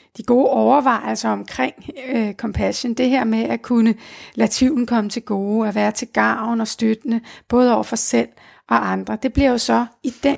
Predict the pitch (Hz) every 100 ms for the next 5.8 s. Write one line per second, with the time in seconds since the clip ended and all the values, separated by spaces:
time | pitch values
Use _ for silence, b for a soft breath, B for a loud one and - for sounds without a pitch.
0 | - 214 - - - - - 240 233 214
1 | 208 220 196 190 208 214 - 202 196 B
2 | B B - 226 240 262 - 277 - 269
3 | 247 220 269 247 226 233 - 233 226 226
4 | 240 - - 277 294 294 262 240 - 247
5 | 262 262 240 226 208 196 - 247